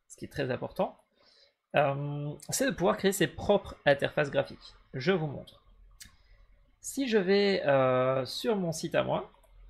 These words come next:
donc ici si je mets Eloi, euh, Stray, comme ceci, vous voyez que ici j'ai des boîtes à outils.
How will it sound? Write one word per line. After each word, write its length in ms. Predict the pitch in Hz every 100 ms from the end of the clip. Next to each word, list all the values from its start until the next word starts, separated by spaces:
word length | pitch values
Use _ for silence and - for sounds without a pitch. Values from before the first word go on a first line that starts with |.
| - - _ _ _ _ -
donc 160 | 113
ici 220 | 127 113 156
si 180 | 135
je 80 | 123
mets 240 | 123 127 -
Eloi, 540 | 143 135 135 139 135 - _ _ _ _ -
euh, 320 | 127 120 110 110 - -
Stray, 460 | - - - 196 - - - - - - - - - - - - _ -
comme 100 | 107
ceci, 380 | 156 - 220 - _ _ _ _ -
vous 80 | 135
voyez 240 | 151 226
que 240 | 226 202 151
ici 360 | 135 - 214 156
j'ai 180 | 165
des 120 | 190 147
boîtes 240 | 175 180
à 80 | 156
outils. 340 | 147 - 113